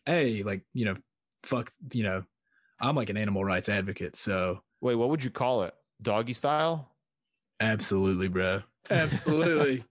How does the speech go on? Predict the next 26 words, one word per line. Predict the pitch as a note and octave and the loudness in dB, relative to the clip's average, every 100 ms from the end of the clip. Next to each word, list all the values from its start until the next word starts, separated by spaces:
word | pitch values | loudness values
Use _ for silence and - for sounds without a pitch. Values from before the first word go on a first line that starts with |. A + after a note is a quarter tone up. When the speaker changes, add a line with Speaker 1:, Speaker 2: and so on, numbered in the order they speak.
| _ - | _ -20
Speaker 2:
<laughs> | - - | -20 -6
Speaker 1:
Doggy | C3 C3+ C#3 C3 | -2 2 2 0
style. | B2 B2+ A#2 | 0 -2 0
You | C3+ | 0
make, | C#3+ C3+ C#3+ | 0 0 -2
like, | B2 | -2
your, | A#2 C3 | 0 0
your | B2+ B2+ C3 | 0 0 2
little | C3 | 2
dog, | B2+ C3 C3 C3 B2 | 0 2 2 0 0
like, | B2+ | -2
a, | B2+ - - | -4 -8 -14
a | A#2 | -12
profile, | - C#3+ C#3 B2+ B2+ C3 | -2 -2 0 0 2 2
and | C3+ | 2
then | C#3 | 2
you | C#3 | 2
just | C3 - | 0 -2
swipe | A#2+ A#2+ C3 | -2 0 -2
left | G2+ A#2 A2 | -2 -6 -4
or | B2 | -4
right | A#2+ A#2 | -2 -2
on | A#2+ A#2+ | -4 -2
other | B2 B2+ | -2 0
dogs, | B2+ D#3 A#2 F2+ F2 | 0 0 -2 -6 -8
like. | F2+ F2 | -8 -8